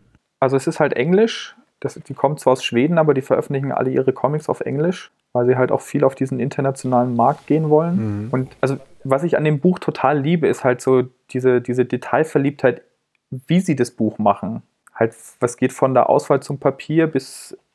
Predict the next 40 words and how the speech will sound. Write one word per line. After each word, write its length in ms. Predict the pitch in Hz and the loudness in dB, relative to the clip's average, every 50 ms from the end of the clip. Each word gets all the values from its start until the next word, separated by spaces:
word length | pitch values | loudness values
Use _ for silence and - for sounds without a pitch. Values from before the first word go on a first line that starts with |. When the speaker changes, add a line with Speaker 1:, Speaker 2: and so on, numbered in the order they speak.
| _ - | _ -4
Speaker 1:
über 180 | - 135 139 | 2 2 4
die 100 | 135 135 135 | 4 2 0
Farben, 760 | - - - 113 120 143 156 - - 135 143 143 147 147 147 _ _ _ _ | -4 2 2 4 4 4 2 0 -2 -6 -6 -6 -8 -10 -12 _ _ _ _
so, 680 | - - 143 135 135 135 135 131 131 131 131 127 113 - _ _ - | -4 0 2 4 4 4 4 4 4 4 4 2 0 -2 _ _ -2
die 80 | 131 | -2
haben 100 | 131 135 | -2 0
dann 100 | 135 139 | -2 -2
noch 120 | 135 131 131 | -2 -2 -4
so 120 | - - 135 | -4 -4 -4
ein, 120 | 127 131 | -4 -4
so 80 | 127 123 | -4 -4
eine 120 | 123 127 | -6 -6
Spot-Lackierung 1000 | - - - - 151 - - 170 156 156 - - 156 151 143 143 143 139 139 139 | -6 -4 -2 -2 0 0 0 0 0 0 0 0 2 2 2 2 0 -2 -4 -2
auf 240 | - - 127 - | 2 2 2 2
dem 100 | - 139 | 0 -4
Buch 280 | 135 135 143 147 147 - | 0 2 2 2 2 0
und 120 | 139 131 | -4 -4
das 140 | 127 123 - | -4 -4 -6
ist 100 | - - | -6 0
halt, 220 | - 127 123 - - | 0 0 0 0 -4
das 100 | - - | -6 -4
ist 80 | 135 | -2
einfach 260 | - - 123 - - | 0 0 0 0 -2
ein 100 | 143 151 | -2 -2
schönes 360 | - - - 139 143 135 135 - | -2 0 0 0 0 -2 -4 -6
Buch. 340 | _ - 156 180 165 - - | _ -2 -2 -2 -2 -4 -2
Das 140 | - 131 123 | 0 2 2
Speaker 2:
Ja. 60 | 120 | 2
Speaker 1:
ist 100 | 110 - | 2 2
was, 140 | 120 131 - | 0 0 0
was 160 | - 120 - | 0 -2 0
man 120 | 139 135 131 | 0 -2 0
gerne 220 | - 127 131 123 | 0 0 2 0
in 80 | 123 127 | 0 0
die 100 | 123 117 | 0 2
Hand 260 | - 127 156 151 - | 2 0 0 -2 -4
nimmt, 180 | 135 127 120 | -6 -6 -4
was 140 | - 120 - | -6 -4 -2
man 120 | 113 113 117 | -2 0 2
halt, 200 | 113 113 113 | 2 0 0